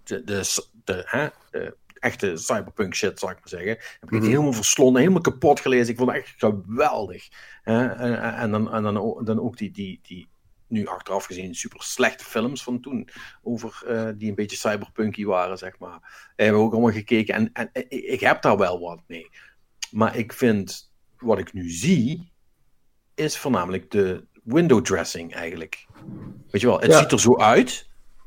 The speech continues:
Speaker 1: en dat is heel vet.
Speaker 2: Mhm.
Speaker 1: Dat begrijp me niet verkeerd.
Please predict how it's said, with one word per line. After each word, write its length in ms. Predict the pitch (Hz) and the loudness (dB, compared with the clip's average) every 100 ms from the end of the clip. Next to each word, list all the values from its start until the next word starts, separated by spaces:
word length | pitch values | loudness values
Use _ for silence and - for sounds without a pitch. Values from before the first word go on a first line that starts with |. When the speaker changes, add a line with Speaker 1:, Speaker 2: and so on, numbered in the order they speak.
| - - | -14 -4
Speaker 1:
en 120 | 113 | 2
dat 120 | 110 | 2
is 80 | - | 2
heel 180 | 139 147 | 2 2
vet. 500 | - 202 254 - - - - | 2 2 0 -8 -20 -20 -2
Speaker 2:
Mhm. 220 | 135 120 | 0 4
Speaker 1:
Dat 160 | 127 175 | 2 0
begrijp 240 | - 110 | 0 0
me 60 | 113 | 2
niet 100 | 113 | -2
verkeerd. 520 | 101 - 120 208 170 | -4 -4 -2 -2 -4